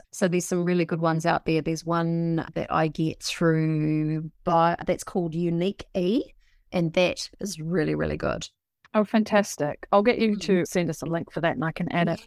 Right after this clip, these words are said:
Speaker 2: underneath the podcast so people can access it.
Speaker 1: No
Speaker 2: Beautiful.
Speaker 1: problem.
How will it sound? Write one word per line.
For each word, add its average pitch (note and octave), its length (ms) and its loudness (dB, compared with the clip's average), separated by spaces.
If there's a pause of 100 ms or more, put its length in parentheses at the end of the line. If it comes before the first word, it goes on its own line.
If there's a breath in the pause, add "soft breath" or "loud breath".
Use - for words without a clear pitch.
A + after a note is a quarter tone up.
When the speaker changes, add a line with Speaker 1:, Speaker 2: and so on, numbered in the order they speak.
(120)
Speaker 2:
underneath E3 320 -2
the - 60 -20
podcast D#3+ 420 -2
so - 120 -8
people - 260 -6
can D#3+ 240 -8
access - 480 -6
it. - 120 0 (320)
Speaker 1:
No F#3 260 2
Speaker 2:
Beautiful. F3+ 200 0
Speaker 1:
problem. D#3+ 240 -2